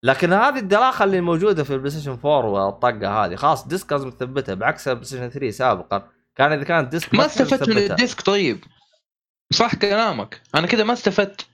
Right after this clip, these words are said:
Speaker 1: يا اخي ما ادري ليش يا اخي ما استغلون الديسك بالجيل هذا، حتى الجيل الجاي ما راح يستغلوه عشان ال اس اس دي. هو عشان القراءه اقل، بس يا اخي والله ما ادري ايش اقول. ف والله صعب فعلًا، والله نقطتك هذه جدًا مهمه.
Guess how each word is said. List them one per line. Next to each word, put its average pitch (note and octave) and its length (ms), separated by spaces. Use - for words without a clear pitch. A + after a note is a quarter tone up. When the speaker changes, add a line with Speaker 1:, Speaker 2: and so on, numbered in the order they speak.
Speaker 1:
يا - 160
اخي G#3 200
ما A#3+ 260
ادري D3+ 260
ليش B2+ 260
يا G2+ 60
اخي G#2+ 120
ما A2 100
استغلون G#2+ 520
الديسك G2 400
بالجيل G2+ 340
هذا، G2 280
حتى C4+ 260
الجيل B3 180
الجاي A3+ 320
ما A#3 100
راح A3+ 140
يستغلوه G3+ 460
عشان F3 240
ال F3 60
اس E3+ 140
اس E3 160
دي. D#3+ 380
هو D3+ 200
عشان F3+ 240
القراءه E3+ 560
اقل، D3 300
بس G#2+ 240
يا F#3+ 100
اخي C#3 160
والله B2 360
ما G#2 100
ادري G2 140
ايش F#2 140
اقول. D2+ 360
ف A#2 40
والله F#3+ 260
صعب G3+ 260
فعلًا، F#3+ 320
والله C#3+ 260
نقطتك C#3+ 440
هذه C#3+ 140
جدًا C3 260
مهمه. A2 500